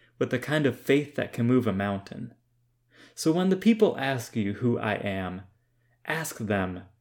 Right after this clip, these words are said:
if they remember Abraham, because I am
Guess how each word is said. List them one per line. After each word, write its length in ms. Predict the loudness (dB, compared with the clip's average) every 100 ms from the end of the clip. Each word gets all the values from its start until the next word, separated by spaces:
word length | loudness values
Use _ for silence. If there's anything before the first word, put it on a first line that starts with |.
| _ -14
if 160 | -8 0
they 140 | 2
remember 680 | 2 2 4 4 4 2 2
Abraham, 760 | 0 0 -2 -4 -10 -10 -12 -18 _ _ _ _ _ -12
because 360 | -6 -2 -2 -4
I 460 | -4 -2 2 0 0
am 540 | 0 0 0 -4 -8